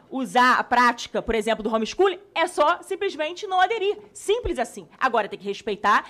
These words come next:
aqueles que desejam, os pais que querem ter esta autonomia e a liberdade.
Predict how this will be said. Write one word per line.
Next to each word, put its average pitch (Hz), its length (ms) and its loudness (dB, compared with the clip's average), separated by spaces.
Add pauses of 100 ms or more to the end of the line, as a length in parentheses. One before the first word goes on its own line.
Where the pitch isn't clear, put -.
aqueles 220 420 -2
que 294 100 -12
desejam, 269 480 0 (120)
os 247 220 -6
pais 247 280 2
que - 100 -18
querem 262 460 2 (280)
ter 269 160 6
esta 311 260 0
autonomia 311 500 -2
e 254 100 -2
a 233 120 2
liberdade. 226 1000 -4